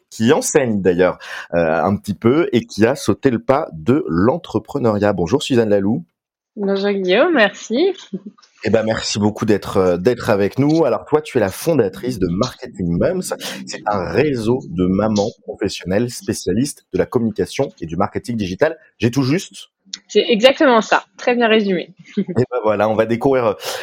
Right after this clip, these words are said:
Speaker 1: on va découvrir ça, on va découvrir ton, euh, ton activité. Allez, j'ai envie de rentrer directement dans le vif du sujet. Marketing Moms,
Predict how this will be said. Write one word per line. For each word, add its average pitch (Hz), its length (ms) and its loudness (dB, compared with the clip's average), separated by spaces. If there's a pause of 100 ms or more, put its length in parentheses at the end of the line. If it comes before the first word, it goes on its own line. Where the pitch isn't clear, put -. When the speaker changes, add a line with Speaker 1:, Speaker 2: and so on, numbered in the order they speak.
(100)
Speaker 1:
on 98 60 -4
va 117 80 6
découvrir 139 320 0
ça, 131 160 2
on 131 40 -2
va 127 100 2
découvrir 120 340 -2
ton, 123 240 2 (300)
euh, 135 240 0
ton 143 180 2
activité. 143 560 -2 (340)
Allez, 101 240 0
j'ai 95 80 -4
envie 101 140 0
de 95 60 0
rentrer 98 240 -2
directement 95 360 -2
dans 98 100 2
le 85 60 -2
vif 98 140 -4
du 85 100 -10
sujet. 101 520 -2
Marketing 92 520 -4
Moms, 107 260 -2